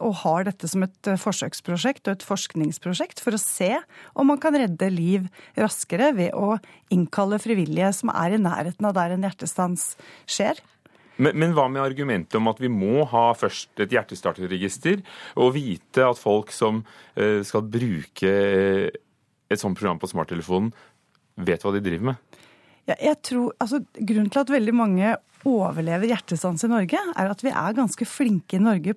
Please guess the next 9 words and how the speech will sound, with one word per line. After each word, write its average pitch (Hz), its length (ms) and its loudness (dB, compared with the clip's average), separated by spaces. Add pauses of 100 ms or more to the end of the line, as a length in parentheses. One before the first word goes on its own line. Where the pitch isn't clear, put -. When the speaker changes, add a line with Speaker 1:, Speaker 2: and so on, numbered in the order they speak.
Speaker 1:
på 196 380 0 (100)
basal 196 720 0
hjerte- 214 340 -2
og 208 80 4
lungeredning, 180 480 2
altså 220 240 -2
det 196 140 -2
å 196 100 -2
f-, - 160 -16